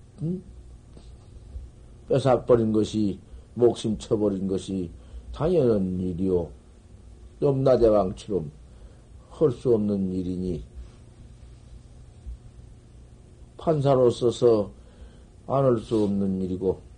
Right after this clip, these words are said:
처리를 해놓고 보니 엄은 아무 일 없는 놈 목을 쳐버렸거든. 그 내가 들었어.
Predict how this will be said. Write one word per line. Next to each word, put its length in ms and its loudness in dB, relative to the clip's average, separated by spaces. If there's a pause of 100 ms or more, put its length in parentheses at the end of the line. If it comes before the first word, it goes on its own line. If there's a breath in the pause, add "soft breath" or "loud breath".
(1800 soft breath)
처리를 680 0 (100)
해놓고 560 0
보니 540 0 (600 soft breath)
엄은 680 4 (560)
아무 500 8
일 220 4
없는 280 4
놈 140 4
목을 320 4
쳐버렸거든. 720 -2 (140)
그 120 -12
내가 380 0
들었어. 720 -4